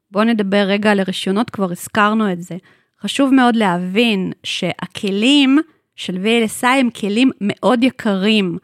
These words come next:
אחת ההשקעות הקריטיות בעולמות האלה זה רכישת רישיונות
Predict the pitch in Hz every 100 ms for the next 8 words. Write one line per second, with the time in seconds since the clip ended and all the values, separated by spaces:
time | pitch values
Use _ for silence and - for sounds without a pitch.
0 | _ _ _ _ - - 233 233 269 -
1 | - - 165 - 220 233 233 - _ _
2 | 196 190 180 165 - 226 262 277 311 185
3 | - - _ _ _ _ _ 190 185 190
4 | 185 180 - 190 190 220 294 311 269 262
5 | 262 - 202 208 - _ 190 185 - 185
6 | - 240 262 - - _ _ _ _ _
7 | 190 220 - - 202 202 214 254 285